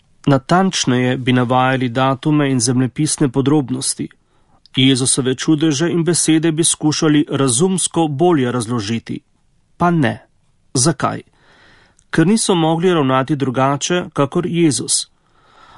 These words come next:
On si ni nikoli belil glave s tem, ali ga bodo ljudje sprejeli, ali jih bo prepričal. In vendar so celo dvanajsteri terjali dokaze, gotovost. On pa jim je glasno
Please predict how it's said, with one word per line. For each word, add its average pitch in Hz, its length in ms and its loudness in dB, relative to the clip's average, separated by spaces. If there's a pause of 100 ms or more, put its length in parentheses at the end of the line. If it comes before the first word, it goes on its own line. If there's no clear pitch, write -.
(160)
On 170 240 4
si 185 180 0
ni 175 120 4
nikoli 185 420 0
belil 135 300 2
glave 131 380 0
s - 200 -4
tem, 139 480 0 (100)
ali 127 180 2
ga 131 100 -2
bodo 123 400 0
ljudje 127 400 0
sprejeli, 147 760 0 (320)
ali 131 180 2
jih 113 100 -2
bo 123 120 -4
prepričal. - 640 -4 (920)
In 127 200 2
vendar 208 360 2
so - 160 -2
celo 156 360 0
dvanajsteri 143 960 0 (120)
terjali 143 420 2
dokaze, 139 680 -2 (120)
gotovost. 135 840 -4 (960)
On 135 420 2
pa 143 100 -2
jim 127 140 2
je 123 100 0
glasno 135 720 0